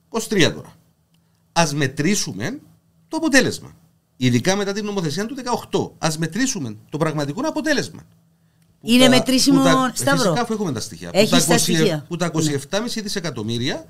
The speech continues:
Speaker 1: σήμερα έχουμε είκοσι πέντε δισεκατομμύρια μη εξυπηρετούμενα δάνεια, εκ των οποίων τα είκοσι δύο κάτι επουληθήκαν στις εταιρείες εξαγοράς πιστώσεων
Speaker 2: Ναι.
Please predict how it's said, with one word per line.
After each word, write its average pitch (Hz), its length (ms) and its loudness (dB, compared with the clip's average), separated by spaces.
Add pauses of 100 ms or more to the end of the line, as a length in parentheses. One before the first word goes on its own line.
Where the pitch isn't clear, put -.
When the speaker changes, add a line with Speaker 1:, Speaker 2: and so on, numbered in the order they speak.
(280)
Speaker 1:
σήμερα 214 520 6
έχουμε 240 260 -8
είκοσι 190 400 -4
πέντε 202 340 2
δισεκατομμύρια 104 880 -6 (120)
μη 117 120 2
εξυπηρετούμενα 113 600 0
δάνεια, 120 360 -4 (340)
εκ 165 180 -2
των 170 140 -6
οποίων 208 340 -2
τα 196 80 -2
είκοσι 165 380 -4
δύο 160 260 2
κάτι 160 480 -2
επουληθήκαν 117 600 -2
στις 131 160 -8
εταιρείες 120 300 -4
εξαγοράς 104 440 -2
πιστώσεων 101 520 -2 (260)
Speaker 2:
Ναι. 160 120 -4